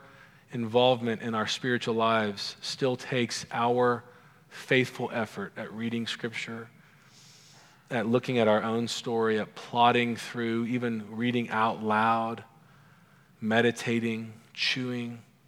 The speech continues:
But Lord, it also takes turning to other people and admitting we need help. Lord, let us have Phillips come into our lives,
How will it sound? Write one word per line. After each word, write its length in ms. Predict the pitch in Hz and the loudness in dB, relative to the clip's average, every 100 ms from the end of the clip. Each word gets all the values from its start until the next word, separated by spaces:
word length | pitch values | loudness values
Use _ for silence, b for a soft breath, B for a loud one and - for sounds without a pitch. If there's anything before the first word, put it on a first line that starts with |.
| B B B B B B B _ | B B B B B B B _
But 140 | 123 | -8
Lord, 160 | 135 139 | 2 4
it 60 | 131 | 4
also 240 | 151 170 | 2 2
takes 320 | - 123 - | -2 -2 -2
turning 340 | - 143 135 120 | -8 -4 -2 -2
to 100 | 113 | -2
other 160 | 110 | -2
people 480 | 101 107 - 98 98 - - | -2 -8 -8 -12 -12 -18 -16
and 100 | 123 | -6
admitting 440 | 117 107 117 113 107 | -4 -2 0 0 0
we 100 | 107 | -2
need 160 | 104 | -2
help. 360 | 90 90 92 - - - b b b b b b b b b | -4 -8 -10 -14 -20 -20 b b b b b b b b b
Lord, 140 | 139 127 | -4 2
let 180 | 127 151 | 6 6
us 180 | 139 | 6
have 220 | - 139 - | 4 2 2
Phillips 540 | - 123 107 - - | -4 -2 -2 -4 -10
come 260 | - 123 120 | -8 -6 -4
into 160 | 113 | -4
our 160 | 104 107 | -2 -2
lives, 600 | 95 92 90 92 - | -2 -4 -6 -10 -16